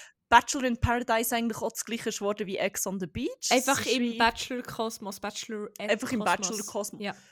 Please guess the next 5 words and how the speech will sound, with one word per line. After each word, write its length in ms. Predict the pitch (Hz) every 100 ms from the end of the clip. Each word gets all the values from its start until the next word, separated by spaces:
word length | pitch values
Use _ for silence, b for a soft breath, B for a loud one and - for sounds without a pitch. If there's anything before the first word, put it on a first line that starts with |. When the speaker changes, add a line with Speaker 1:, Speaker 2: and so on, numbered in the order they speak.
| b
Speaker 1:
Voll. 440 | - 208 165 131 147 b b b _ _ -
Aber, 200 | 214 214
ähm, 480 | 202 196 196 202 - - _ _ _
ja. 420 | 190 160 139 147 _ _
Und 420 | 214 214 208 -